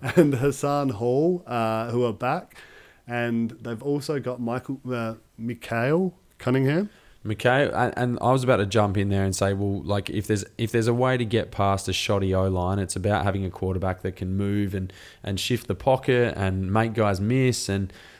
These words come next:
Speaker 2: Mikhail Cunningham is certainly someone that can do that. Um, so he is a really, really good quarterback. And the other guy who I'm sure you're about to mention, but Tutu Atwell is an absolute speed freak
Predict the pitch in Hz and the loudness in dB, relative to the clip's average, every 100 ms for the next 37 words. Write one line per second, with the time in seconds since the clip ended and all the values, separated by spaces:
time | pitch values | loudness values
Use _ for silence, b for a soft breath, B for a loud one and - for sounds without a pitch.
0 | B 104 107 143 127 - 101 101 98 95 | B 0 2 4 2 0 0 0 0 0
1 | 95 92 90 - 101 95 92 90 90 92 | -2 -4 -4 -4 -4 -2 -4 -4 -6 -4
2 | 92 90 82 - 87 - 95 90 87 92 | -4 -6 -8 -10 -10 -6 -4 -2 -2 -2
3 | 95 - B B B - 92 92 92 90 | -2 -8 B B B -8 -4 -2 -2 -4
4 | - - - 92 87 101 101 98 95 92 | -8 -10 -6 -4 -2 -2 -2 -2 -2 -4
5 | 90 92 90 87 87 90 92 92 87 92 | -4 -6 -6 -8 -6 -4 -2 -2 -2 -2
6 | 90 92 87 98 95 95 92 101 107 104 | -2 -6 -6 -4 -2 -2 -2 -2 0 -2
7 | 95 98 95 95 92 95 95 90 92 98 | -2 0 2 0 0 -2 -2 -4 -6 -6
8 | 90 117 113 98 95 95 87 - - 92 | -4 -2 0 0 0 -2 -4 -8 -10 -6
9 | 92 90 98 92 78 - 143 139 92 80 | -6 -6 -8 -8 -6 -2 -2 0 -2 -2
10 | 85 92 92 92 92 B B B B _ | -4 -4 -2 -4 -6 B B B B _
11 | - 95 92 90 - 92 95 90 92 92 | -6 -4 -4 -6 -8 -6 -6 -6 -6 -6
12 | - - - 92 95 92 - - 95 92 | -6 -8 -4 -2 -2 -4 -6 -4 -4 -4